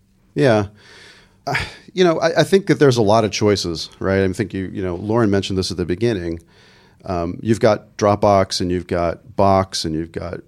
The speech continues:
Google and Microsoft and iCloud. And, um, I think for consumers, um, Dropbox has really moved into a c-, uh, more of an enterprise approach. Um, they're focusing a lot on the business.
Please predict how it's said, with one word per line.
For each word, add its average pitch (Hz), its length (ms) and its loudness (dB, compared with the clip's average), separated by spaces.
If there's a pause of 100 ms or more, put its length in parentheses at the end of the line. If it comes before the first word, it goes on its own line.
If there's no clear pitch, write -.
(240)
Google 92 580 0
and 82 140 -6
Microsoft 90 600 -2
and 85 100 -2
iCloud. 87 640 -2
And, 90 440 -4 (540)
um, 85 200 -8
I 120 60 2
think 139 180 0
for 110 100 -4
consumers, 113 840 2 (520)
um, 87 380 -8
Dropbox 117 420 2
has 98 160 -4
really 107 160 2
moved 104 260 0
into 92 500 -2
a 90 440 -2 (720)
c-, 127 100 -4
uh, 98 180 -6
more 110 220 4
of 92 100 2
an 92 120 2
enterprise 131 440 2
approach. 127 480 2 (240)
Um, 87 240 -4
they're 113 100 2
focusing 117 340 0
a 98 60 0
lot 98 180 2
on 98 80 -2
the 95 40 -2
business. 95 480 -4